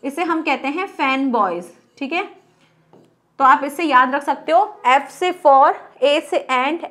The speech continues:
N से nor, B से but, O से or, Y से yet and so से, S से so, ठीक है?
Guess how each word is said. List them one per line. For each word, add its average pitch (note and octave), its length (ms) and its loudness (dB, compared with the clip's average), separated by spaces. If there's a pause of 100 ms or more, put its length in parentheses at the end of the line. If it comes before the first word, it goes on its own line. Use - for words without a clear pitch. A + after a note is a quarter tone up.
(120)
N C4+ 180 -2
से F4+ 200 -4
nor, C4 460 4
B C#4+ 200 -4
से D4+ 180 -2
but, A#3+ 320 4 (180)
O B3 220 2
से D4 380 -6
or, B3+ 320 2 (380)
Y C4+ 260 4
से D#4+ 160 -4
yet B3 480 -2
and B3 200 -6
so A3 160 4
से, G4+ 320 -2 (1120)
S C4+ 80 4
से F4 220 -4
so, G3+ 300 -4
ठीक D4+ 120 -6
है? D4 160 -2